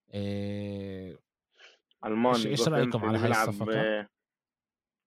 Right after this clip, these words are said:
Speaker 2: صفقة ممتازة. شو بالسيف، آه، قدم كمان، آه، تعال نقول، آه، كان مع ألمانيا كان منيح و-، والم-، وكثير فرقة كانت بدها إياه،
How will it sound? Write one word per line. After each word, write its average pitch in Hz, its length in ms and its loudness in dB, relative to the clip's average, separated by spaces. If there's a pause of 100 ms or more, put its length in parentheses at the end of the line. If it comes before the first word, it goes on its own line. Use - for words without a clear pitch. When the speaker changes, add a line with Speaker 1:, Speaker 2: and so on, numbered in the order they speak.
(200)
Speaker 2:
صفقة 135 240 0
ممتازة. 123 540 0
شو 113 200 -4
بالسيف، 127 480 -2
آه، 120 400 0 (420)
قدم 120 340 2
كمان، 120 460 0
آه، 101 880 -4 (800)
تعال 107 160 -6
نقول، 117 280 0
آه، 98 640 -4 (1800)
كان 120 140 6
مع 110 160 6
ألمانيا 120 340 2
كان 110 140 -2
منيح 123 500 -2
و-، 101 800 -4 (440)
والم-، 107 420 -6
وكثير - 380 -2
فرقة 127 220 4
كانت 120 280 2
بدها 113 160 2
إياه، 117 400 2